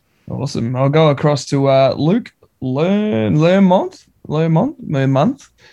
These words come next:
Um, "Clayton Oliver on Dusty. No Dusty, no Richmond." Well, look, to be honest,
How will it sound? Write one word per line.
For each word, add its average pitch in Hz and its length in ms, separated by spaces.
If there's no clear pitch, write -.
Um, 165 500
"Clayton 185 260
Oliver 170 300
on 156 200
Dusty. 165 460
No 156 260
Dusty, 180 480
no 175 200
Richmond." 160 640
Well, 175 420
look, 165 300
to - 80
be 156 120
honest, 165 500